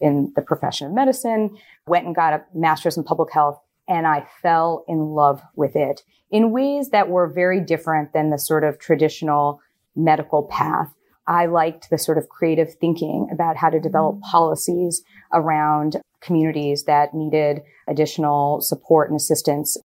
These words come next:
Speaker 1: My particular focus was in maternal and child health. So I worked in Southern Arizona with, um, women who did not have adequate prenatal care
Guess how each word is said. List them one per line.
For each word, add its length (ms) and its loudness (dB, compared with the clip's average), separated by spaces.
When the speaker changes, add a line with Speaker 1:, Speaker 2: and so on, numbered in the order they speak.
Speaker 1:
My 220 2
particular 640 -2
focus 560 -2
was 180 -2
in 300 0
maternal 520 0
and 160 -4
child 380 -2
health. 360 -2
So 200 0
I 80 -2
worked 400 0
in 260 0
Southern 400 0
Arizona 680 0
with, 320 2
um, 400 0
women 440 0
who 140 0
did 160 -2
not 240 0
have 220 0
adequate 480 -2
prenatal 400 2
care 520 -2